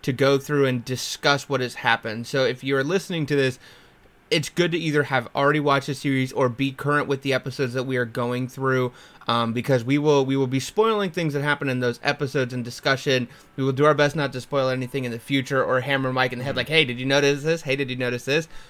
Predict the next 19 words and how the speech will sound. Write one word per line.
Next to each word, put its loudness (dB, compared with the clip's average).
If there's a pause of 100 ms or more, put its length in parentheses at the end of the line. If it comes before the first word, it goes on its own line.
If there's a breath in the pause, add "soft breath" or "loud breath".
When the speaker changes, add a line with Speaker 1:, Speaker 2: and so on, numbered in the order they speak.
(140 loud breath)
Speaker 1:
Just -8
because 0
it's -4
a -6
first -4
time -4
for -8
him -4
and -4
maybe -4
a -4
first -6
time -6
for -14
some -6
of -10
you. -8
So, 2 (260 loud breath)
Speaker 2:
Yeah. -14